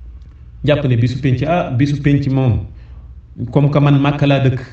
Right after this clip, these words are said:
ah, ñun moom waa Màkka dañ ñuy buub rek dugal aljanna." Bisu penc, comme que man wolof laa, wolof yi moom duñ taxaw, dañuy ñëw rek buub leen yóbbu aljanna.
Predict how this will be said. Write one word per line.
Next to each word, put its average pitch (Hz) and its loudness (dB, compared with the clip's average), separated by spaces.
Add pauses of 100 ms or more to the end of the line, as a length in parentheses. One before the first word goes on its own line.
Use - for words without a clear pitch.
(680)
ah, 117 -4
ñun 139 4
moom 147 2
waa 143 2
Màkka 139 -2 (100)
dañ 131 2
ñuy 139 2
buub 139 4
rek 165 2
dugal 131 2
aljanna." 92 -2 (1700)
Bisu 156 4
penc, 143 4 (500)
comme 156 0
que 160 0
man 151 2
wolof 147 2
laa, 120 2
wolof 156 2
yi 139 0
moom 131 0
duñ 131 2
taxaw, 113 0
dañuy 147 2
ñëw 143 2
rek 151 0
buub 151 4
leen 135 2
yóbbu 127 2
aljanna. 98 -4